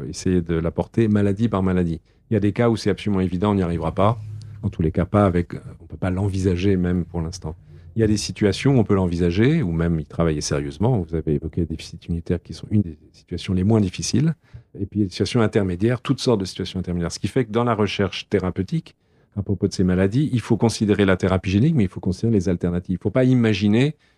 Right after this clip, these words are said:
que la thérapie génique est la solution pour chacune de ces maladies, loin de là.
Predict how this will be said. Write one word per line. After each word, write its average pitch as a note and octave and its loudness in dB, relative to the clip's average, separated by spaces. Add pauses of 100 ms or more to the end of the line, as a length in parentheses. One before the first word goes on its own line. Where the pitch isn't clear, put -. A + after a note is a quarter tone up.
que G#2 -2
la G2 4
thérapie G2 0
génique A2 0
est F#2 -2
la A2 2
solution G#2+ 2
pour F2 -6
chacune F#2+ 0
de G2 4
ces - -4
maladies, E2 0
loin A2 4
de G2+ 2
là. D#2+ -2